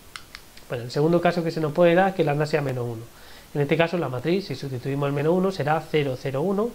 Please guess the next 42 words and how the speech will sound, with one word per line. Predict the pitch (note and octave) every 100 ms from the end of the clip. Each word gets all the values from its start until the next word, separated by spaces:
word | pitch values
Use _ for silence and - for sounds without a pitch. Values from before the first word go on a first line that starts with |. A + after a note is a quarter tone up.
| -
menos | D3 C3 C3
uno, | C#3+ B2+
menos | B2 B2
uno, | B2+ C3
menos | D3 F3
dos, | F#3+ F#3+
cero, | E3+ D3+ D3
cero, | E3+
menos | F3+ D3+ B2+ -
uno. | C3+ A2+ - - - - - - - - -
Como | - D#3 D#3
el | D3
determinante | C#3+ C#3 C3+ C#3+ D3
de | C#3+ D3+
A | C#3
es | C3+
cero, | G3+ F#3 A3+ - - -
eh, | G3+ D3 C#3 C3+ C3 D#3
el | E3 D3
rango | D3 D3
no | E3+
puede | D3 C#3 C3+
ser | C3+ C#3
tres. | G3 D3+
Entonces | C3+ C#3 D#3+ D#3+
tenemos | C#3+ D3+ D3+
que |
estudiar | D#3+ D#3 E3 F3
a | C3
ver | D3
si | D3 E3+
tiene | C#3+ D3+
rango | D3 C#3 C3 C3
dos. | A2 - -
Bueno, | D3 C#3 B2+
pues | C3 C#3 C#3+
estudiamos | D3+ C#3+ D3 E3
los | D#3+
menores | C#3 C3 C3+ D#3 C3+
de | B2+
orden | C3 C#3 D#3
dos | F#3